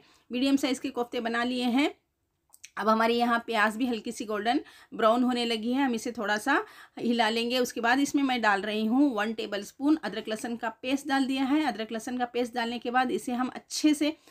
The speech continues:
एक मिनट तक भूनेंगे, ताकि इसका जो भी कच्चापन है इसमें से निकल जाए। उसके बाद इसमें मैं शामिल कर रही हूँ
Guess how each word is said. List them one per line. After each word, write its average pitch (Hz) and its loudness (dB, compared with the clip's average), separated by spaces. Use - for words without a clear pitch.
एक 220 -2
मिनट 240 -4
तक 233 -4
भूनेंगे, 247 0
ताकि 233 -2
इसका 233 -4
जो 262 4
भी 330 6
कच्चापन 302 -2
है 254 -2
इसमें 240 -6
से 320 -2
निकल 220 0
जाए। 170 -6
उसके 277 0
बाद 262 4
इसमें 285 2
मैं 277 2
शामिल 226 -2
कर 247 -4
रही 240 0
हूँ 262 4